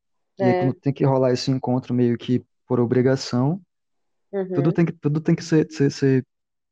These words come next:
Speaker 1: redescoberto, assim, né? O, o que é o espaço
Speaker 2: Sim.
Speaker 1: de um pro outro, né? Eu lembro,
Speaker 2: Sim.
Speaker 1: assim, também de morar, quando eu morava com meus pais, né? Tipo, a, a, a porta fechada nunca foi um problema, sabe? Tipo, as pessoas não tinham costume de bater na porta, assim.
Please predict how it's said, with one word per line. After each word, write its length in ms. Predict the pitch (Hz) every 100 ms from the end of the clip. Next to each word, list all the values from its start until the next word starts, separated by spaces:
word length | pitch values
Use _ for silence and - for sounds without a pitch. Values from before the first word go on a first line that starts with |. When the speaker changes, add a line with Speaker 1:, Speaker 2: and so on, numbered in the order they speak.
| _
Speaker 1:
redescoberto, 760 | 127 127 - 160 120 123 127 107
assim, 260 | 107 113
né? 140 | 107 107
O, 260 | 107 120 - _ _ -
o 80 | 113
que 100 | 135
é 40 |
o 20 | 127
espaço 360 | - 131 127
Speaker 2:
Sim. 20 |
Speaker 1:
de 100 | 113 123
um 60 |
pro 180 | 117 151
outro, 320 | 131 123 -
né? 200 | 113 107 - _ _ _ _ _ 123
Eu 100 | 123
lembro, 340 | 123 117 117
Speaker 2:
Sim. 0 |
Speaker 1:
assim, 360 | 113 127 120 -
também 220 | 143 131 123
de 100 | 120
morar, 360 | 123 120 113 - _
quando 140 | 123 120
eu 40 |
morava 280 | 117 117 120
com 100 | 127
meus 220 | 123 -
pais, 320 | - 117 143
né? 120 | 131
Tipo, 400 | 110 117 - 110 - _ _ _ _ _ _ _ _ _ _ _ _ _ _ _ _ _ _
a, 400 | 120 - 120 -
a, 20 |
a 40 | 127
porta 280 | 139 139 143
fechada 320 | 147 147 135
nunca 220 | 147 185
foi 180 | 180 160
um 100 | 156
problema, 460 | 160 165 170 131
sabe? 240 | 107 113 104
Tipo, 180 | - 113
as 60 |
pessoas 240 | - - 127
não 80 |
tinham 140 | 143 139
costume 240 | - 127
de 80 | 120
bater 240 | 120 117 123
na 100 | 139
porta, 380 | - 123 127 110
assim. 320 | - 113